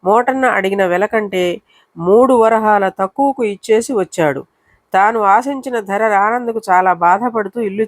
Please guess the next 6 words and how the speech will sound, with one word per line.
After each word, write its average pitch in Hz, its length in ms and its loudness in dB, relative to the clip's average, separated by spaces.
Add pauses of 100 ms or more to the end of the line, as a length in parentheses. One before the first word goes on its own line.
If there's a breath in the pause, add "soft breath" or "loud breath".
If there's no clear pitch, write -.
చేరాడు. 151 400 -2 (420 soft breath)
ఆ 180 100 4
సాయంకాలం 214 800 0
సునందుడి 220 480 -4
బావమరిది 190 580 -2
బంగారయ్య 170 840 0